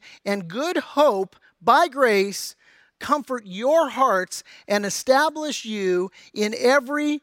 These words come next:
good word and work." Listen, as we close, I want to make one single observation, these two verses, and one single point of application for you and me as,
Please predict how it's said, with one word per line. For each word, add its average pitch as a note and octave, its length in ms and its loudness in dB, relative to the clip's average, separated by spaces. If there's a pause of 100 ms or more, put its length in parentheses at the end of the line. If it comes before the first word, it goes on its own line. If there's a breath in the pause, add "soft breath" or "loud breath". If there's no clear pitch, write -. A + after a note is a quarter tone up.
(120)
good A3+ 500 2 (120)
word C#4 640 -2 (400)
and F#3 280 -6
work." E3+ 520 -8 (420)
Listen, F#3 300 -6 (1800 loud breath)
as A3+ 160 2
we B3+ 80 -8
close, G3+ 300 0
I G#3 40 -2
want G#3 180 -6
to G3 40 -6
make F3+ 180 -6
one G3 240 -4
single G3 380 -6
observation, E3+ 720 -2
these D#3+ 240 -10
two F#3 160 -12
verses, E3 540 -8
and D#3+ 360 -8
one F3 220 -8
single F3 280 -10
point E3+ 280 -10
of D#3+ 60 -6
application D3+ 680 -10
for - 140 -18
you D#3 240 -12
and D3+ 120 -14
me C#3+ 280 -8
as, C#3 340 -8